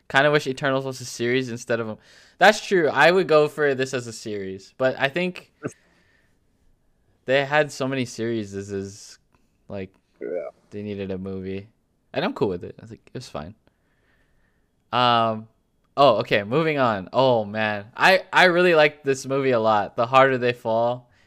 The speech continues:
Speaker 1: Idris
Speaker 2: Mm,
Speaker 1: Elba,
Speaker 2: yeah, I
Speaker 1: Elba's
Speaker 2: was,
Speaker 1: Western.
Speaker 2: I was surprised.
Speaker 1: I was
Speaker 2: Jonathan Majors is the guy we should be saying is
Speaker 1: Who
Speaker 2: this, is the starring role.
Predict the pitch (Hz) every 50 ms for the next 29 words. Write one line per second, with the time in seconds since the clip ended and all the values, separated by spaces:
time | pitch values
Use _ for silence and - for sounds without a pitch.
0 | _ - - 156 175 175 175 175 170 - 143 139 131 143 139 - 104 123 135 139
1 | 139 135 131 151 120 117 120 123 - - 131 131 135 151 135 131 123 - _ -
2 | 156 170 165 160 147 135 127 120 - - _ _ _ _ _ - - 131 143 156
3 | 160 156 147 - 196 202 226 202 190 190 185 180 156 135 147 135 131 127 - -
4 | _ 180 190 160 139 160 143 143 135 131 131 131 127 - 127 117 123 113 - -
5 | 120 117 120 113 110 107 113 110 _ _ _ _ _ - 131 160 170 165 - -
6 | 143 135 127 113 120 120 127 127 - _ - - - - - 139 127 120 120 117
7 | 113 113 110 107 107 107